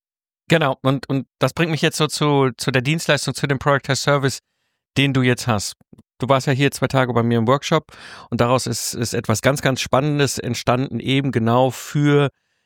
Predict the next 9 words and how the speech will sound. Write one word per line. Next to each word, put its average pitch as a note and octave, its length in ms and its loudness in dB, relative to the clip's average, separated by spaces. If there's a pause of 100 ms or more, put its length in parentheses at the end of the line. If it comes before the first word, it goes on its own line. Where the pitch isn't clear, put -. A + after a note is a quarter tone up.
(220)
diese C3 220 4
Zielgruppe. A#2 640 0 (100)
Erzähl A2 220 2
mal B2+ 60 4
ein A#2+ 60 2
bisschen A2+ 320 -2 (160)
zu A#2 200 -4
dem G#2+ 320 -2 (100)
Service. - 480 -4